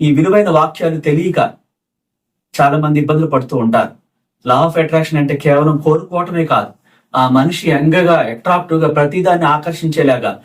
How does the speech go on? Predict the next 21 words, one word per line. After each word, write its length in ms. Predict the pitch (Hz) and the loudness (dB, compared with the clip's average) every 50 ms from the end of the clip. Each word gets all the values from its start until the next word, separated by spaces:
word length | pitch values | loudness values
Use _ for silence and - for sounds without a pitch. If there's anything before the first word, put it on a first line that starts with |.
| _ _ _ - | _ _ _ 0
ఆ 120 | 117 117 | 0 0
బిహేవియర్, 680 | 117 120 147 147 147 196 196 202 196 180 185 170 156 143 | 2 2 0 0 2 2 0 0 2 2 2 2 2 0
మాటల 480 | 123 127 127 139 160 160 - 190 185 | 0 0 0 0 0 -2 -4 -6 -6
తీరు, 220 | 165 170 165 160 160 | -2 0 0 0 0
ప్రవర్తన, 680 | 135 151 135 135 160 165 - - 180 165 135 117 104 - - _ _ _ | 0 0 0 0 0 -2 -4 -6 -6 -4 -4 -4 -6 -8 -16 _ _ _
లోపల 300 | 131 139 156 165 - 180 | 0 2 2 2 0 -4
ఫైవ్ 260 | 170 165 160 156 156 156 | -2 0 0 0 0 0
సెన్స్ 300 | - 185 180 175 - 170 | -2 -6 -8 -4 -2 0
అన్ని 340 | 156 135 135 156 175 208 | 0 0 0 0 -2 0
మార్చుకోవటం 600 | 196 170 151 160 156 - - - 170 160 156 135 | 0 2 2 0 0 -4 -2 -2 -2 0 0 -2
ఎట్లాగా? 380 | 123 120 120 131 123 - - - - _ _ _ _ _ _ _ _ _ _ 151 | -4 -2 0 -2 -2 -2 -4 -8 -16 _ _ _ _ _ _ _ _ _ _ -2
ఒక 120 | 143 - | 0 2
అందమైన 460 | - 143 165 180 208 208 208 196 190 | 2 2 2 2 2 2 2 0 -2
క్రియేషన్ 480 | 180 143 165 170 180 196 196 - 175 170 | -2 0 0 0 0 0 -2 0 2 2
బుక్ 220 | 160 160 156 165 | 2 2 2 0
లో 120 | 160 156 139 | 2 2 2
ఒక 180 | 127 127 131 | 2 0 -2
బిజినెస్ 440 | 139 135 143 147 170 202 202 202 - | -2 0 0 0 2 0 0 0 0
మ్యాన్ 180 | 180 175 170 165 | 0 2 2 2
గా 80 | 156 | 2
ఎదగటానికి 640 | 147 156 156 151 - 156 143 139 139 135 - - - | 2 2 0 0 0 0 0 -2 -4 -6 -8 -12 -14